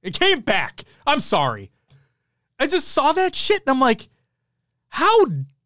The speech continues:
fuck it. How dumb can you possibly be where you're like, 'It's, it's the competitive community's fault. It's the pro players' fault that all this shit keeps happening. If they catered this game more to casuals, it'd be more fun.'"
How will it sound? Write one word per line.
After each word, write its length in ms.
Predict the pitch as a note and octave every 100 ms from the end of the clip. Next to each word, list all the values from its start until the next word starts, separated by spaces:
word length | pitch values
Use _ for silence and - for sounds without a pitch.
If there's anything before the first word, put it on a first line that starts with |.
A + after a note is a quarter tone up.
| _ D#3+ - - _ _ -
fuck 160 | G#4+
it. 100 | - - -
How 220 | F#4 A#4
dumb 520 | G#3+ C#3 C4 C#4+ D3+ C#3 _
can 140 | C4+
you 140 | C4 B3+
possibly 720 | - D4 F#4 - D4+ C4+ B3
be 460 | - A3+ A#3+ D3+ C3 _ _ _ _ _
where 240 | _ G#3+ C#4
you're 120 | C#4
like, 280 | C#4 B3+ -
'It's, 300 | C4+ D4 - -
it's 220 | C4+ C#4+
the 100 | D4+
competitive 720 | C4 B3 A3+ C4 B3 C4+ B3+
community's 560 | - A#3+ A3 A3 G3 -
fault. 340 | - D3+ A#2 _ _ _ -
It's 220 | B3 A3+
the 120 | -
pro 380 | A#3+ - C4 B3+
players' 560 | C#4 - A#3+ A#3+ G#3 -
fault 320 | G#3 D3+ - _ _ _ _ _ _
that 180 | F3+ G3+
all 220 | F#3+ A3+
this 160 | A3+ G#3
shit 240 | - A3+
keeps 240 | - G#3 -
happening. 480 | F#3 E3 C3 A#2 - _
If 140 | A#3 A#3
they 100 | B3+
catered 460 | - C#4+ D4+ D4+
this 160 | B3+ -
game 240 | C4 C4+
more 180 | B3 B3
to 60 | G#3+
casuals, 680 | - A#3 C4 A#3+ G#3 F#3+ F3
it'd 120 | F#3
be 100 | G3+
more 240 | G3+ A3
fun.'" 400 | - A#3+ F#3+ A#2+